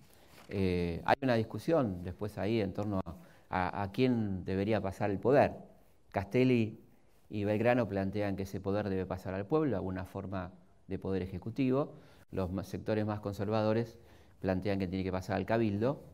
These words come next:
eh, el sector saavedrista concretamente, que es lo que termina ocurriendo.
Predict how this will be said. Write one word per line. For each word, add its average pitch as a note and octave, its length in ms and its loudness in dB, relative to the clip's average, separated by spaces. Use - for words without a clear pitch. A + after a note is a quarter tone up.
eh, E2+ 400 -6
el - 80 -14
sector F2+ 240 -2
saavedrista G2+ 600 0
concretamente, F2 680 -6
que G2+ 100 -2
es G#2 60 -2
lo F#2+ 100 -2
que F#2 80 -4
termina F2+ 340 -6
ocurriendo. D#2 640 -10